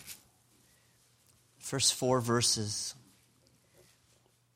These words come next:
"Now I make known to you, brethren, the gospel which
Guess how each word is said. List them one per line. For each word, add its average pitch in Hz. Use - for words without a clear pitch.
"Now 127
I 139
make 131
known 139
to 151
you, 135
brethren, 120
the 113
gospel 110
which 120